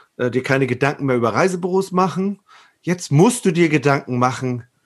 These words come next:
über, wie kriege ich mein Hotel voll? Aber vorher natürlich, wie, äh, positioniere ich mein Hotel? Was ist mein Avatar? Wie mache ich das Marketing? Wie,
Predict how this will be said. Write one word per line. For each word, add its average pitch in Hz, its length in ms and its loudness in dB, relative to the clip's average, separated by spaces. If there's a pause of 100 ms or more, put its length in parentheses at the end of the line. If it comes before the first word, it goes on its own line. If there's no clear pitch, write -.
(140)
über, 127 560 2 (220)
wie 139 320 0
kriege 104 240 -6
ich - 140 -6
mein 95 180 -2
Hotel 120 360 2
voll? 82 320 -8
Aber 90 200 -2
vorher 90 320 -2
natürlich, 143 520 2 (320)
wie, 147 520 0 (340)
äh, 135 100 2
positioniere 165 760 4
ich 95 220 0
mein 87 180 -2
Hotel? 76 400 -6 (220)
Was 120 320 -2
ist 123 120 -8
mein 117 200 2
Avatar? 113 720 0
Wie 104 240 -4
mache 139 180 2
ich 131 60 -2
das - 180 -6
Marketing? 92 640 -2
Wie, 104 640 -2